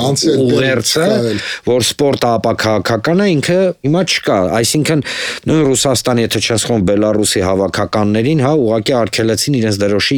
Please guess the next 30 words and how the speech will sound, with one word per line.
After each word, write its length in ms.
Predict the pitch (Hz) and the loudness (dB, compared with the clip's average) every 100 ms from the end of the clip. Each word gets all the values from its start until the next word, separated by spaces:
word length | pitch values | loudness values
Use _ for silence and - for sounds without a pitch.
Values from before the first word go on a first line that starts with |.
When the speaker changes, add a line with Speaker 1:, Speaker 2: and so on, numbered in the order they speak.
| 98 | 0
Speaker 2:
ներքո, 440 | 104 101 90 - 135 | 0 0 0 0 0
ը, 220 | 123 90 87 | 0 0 0
հանդես 480 | 92 101 98 90 | 0 0 2 0
գալ։ 240 | 76 80 67 - - 101 | 0 -2 -4 -8 -4 0
Եթե 360 | 113 123 117 156 | 2 2 2 2
ոչ, 200 | 160 208 | 2 2
եթե 260 | - 135 151 | 0 0 -2
սխալվում 400 | - 143 139 160 | 0 0 2 2
եմ, 80 | 165 | 0
խնդրեմ, 400 | 139 127 135 95 | -2 -2 0 0
ուղղեք։ 320 | 101 90 - - | 0 -2 -6 -14
Speaker 1:
Չէ, 220 | - - 127 | -12 -4 -2
չէ, 240 | 110 135 | -2 -4
սխալվում, 480 | - - 92 98 131 | -4 -6 -4 -4 -2
Արմեն 280 | 110 107 104 | -2 -2 -2
ջան, 120 | 95 | -2
ասեմ 300 | 87 87 107 | -4 -4 -2
ավելին, 440 | 104 101 104 120 131 - | -2 -2 -2 -2 -4 -6
տասնչորս 440 | - 107 104 123 - | -4 -2 0 -2 -2
թվականին 560 | 113 110 113 131 143 | -2 0 0 0 0
Բախը 400 | - 107 107 135 117 - - 101 | -2 -4 -2 -2 -4 -6 -6 -4
ժամանեց 540 | 101 110 107 107 107 - | -2 0 2 2 0 -2
Հայաստան, 560 | 101 92 - 135 143 - _ | -2 -4 -2 -2 -2 -4 _
Բախը, 420 | 110 120 123 131 131 | -2 -2 0 -2 0
Եվրոպայի 520 | 123 117 110 107 107 107 | 0 0 -2 -2 0 0
նախագահ 400 | 101 - 101 104 | 0 -2 -4 -2
այդ 160 | 98 | -4
ժամանակ 400 | - 101 101 95 | -4 -2 -2 -4
Պատրիկ 440 | - 95 98 104 - | -6 -8 -6 -8 -6
Հիկեն, 500 | 123 135 - 123 | -4 -4 -2 0